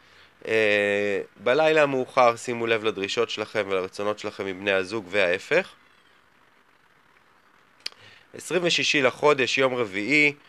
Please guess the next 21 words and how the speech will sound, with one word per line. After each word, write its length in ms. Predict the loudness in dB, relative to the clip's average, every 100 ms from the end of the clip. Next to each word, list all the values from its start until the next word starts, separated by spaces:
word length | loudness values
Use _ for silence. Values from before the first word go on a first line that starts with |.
| -20 _ _ _ _
יום 200 | -8 -2
לצאת 380 | -4 0 0 2
בו 100 | 2
מהשגרה, 640 | 2 2 -2 -2 4 6
יום 160 | 6 4
לעשות 340 | 0 -2 -8
בו 100 | -6
דברים 340 | -6 0 0 -2
קצת 300 | -4 -4 -4
אחרת, 460 | 0 2 4 2 -2 _ _ _ _ _ _ _
אה, 540 | -8 -4 -2 0 0 0
יום 180 | 0 -2
לחשוב 380 | -4 -2 -2 -2
מחוץ 320 | -8 -10 -8
לקופסה, 540 | -12 -12 -14 0 2 0 -4 _ _ _ _ _ _ _
אה, 360 | -2 0 0 2
להרשות 420 | 2 0 0 0
לעצמכם 480 | 2 0 -4 -4 -2
להיות 160 | -2 -4
יותר 260 | -2 -2
גמישים 640 | -2 -4 -2 0 -2 -4